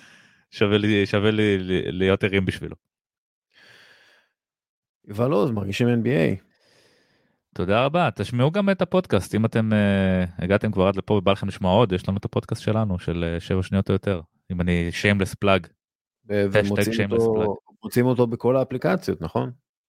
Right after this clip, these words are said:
Speaker 1: נמצא ב-, בכל מקום שאתם, אה, צריכים. כל מקום
Speaker 2: לאנשים
Speaker 1: שאתם שומעים פודקאסט.
Speaker 2: שרוצים, אמ, דיפ דייב, שאני לא חושב שיש
Speaker 1: כן.
Speaker 2: אפילו בפודקאסטים האמריקאים.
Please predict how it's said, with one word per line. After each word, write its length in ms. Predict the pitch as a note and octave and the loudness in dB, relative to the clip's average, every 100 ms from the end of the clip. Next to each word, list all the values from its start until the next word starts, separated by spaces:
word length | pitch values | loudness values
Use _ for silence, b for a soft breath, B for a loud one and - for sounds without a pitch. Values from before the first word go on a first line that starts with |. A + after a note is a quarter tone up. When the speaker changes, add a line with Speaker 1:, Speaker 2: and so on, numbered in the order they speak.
| - | -18
Speaker 1:
נמצא 340 | - - G2 B2 | -18 -6 -4 0
ב-, 240 | C3 C3 A#2+ | 0 0 -2
בכל 280 | A2+ C3 | 0 2
מקום 280 | C3 B2+ A#2+ | 2 2 -2
שאתם, 260 | - A2 G#2 | -2 0 2
אה, 280 | G2+ F#2+ F2+ | 4 2 0
צריכים. 340 | - F2+ F#2 E2 _ _ | -4 -12 -12 -12 _ _
כל 120 | - A#2+ | -4 0
מקום 100 | B2 | 2
Speaker 2:
לאנשים 460 | B2 A#2 - F3+ | 2 -2 -2 -2
Speaker 1:
שאתם 0 | |
שומעים 220 | F3 E3+ | 0 0
פודקאסט. 160 | C#3+ A#2 | 0 -2
Speaker 2:
שרוצים, 800 | A#2 A2+ - D3+ D#3+ D#3+ D#3+ C#3+ - _ - | -4 -4 -2 0 2 0 -4 -8 -18 _ -4
אמ, 520 | A2+ A2 A2 A2 G#2+ G2+ _ _ _ _ _ _ _ G2+ - | 0 2 2 -2 -6 -10 _ _ _ _ _ _ _ _ 0
דיפ 220 | D#3+ C#3 | 0 0
דייב, 760 | B2+ D3 C#3+ C#3+ C3+ A#2 A2 - _ _ _ _ _ _ _ _ | 0 2 4 2 -2 -8 -16 -20 _ _ _ _ _ _ _ _
שאני 180 | A#2+ | 0
לא 80 | C3+ | 2
חושב 260 | F#3+ E3+ G3 | 2 2 2
שיש 220 | E3+ D#3 | 2 0
Speaker 1:
כן. 60 | D#3+ | 0
Speaker 2:
אפילו 300 | D3+ B2 A2 | 0 0 0
בפודקאסטים 540 | - C#3 D#3 - B2 | 0 0 0 0 0
האמריקאים. 720 | G2+ G2+ F#2 G2 - E3 C#3+ | 0 -2 -6 -8 -10 -10 -12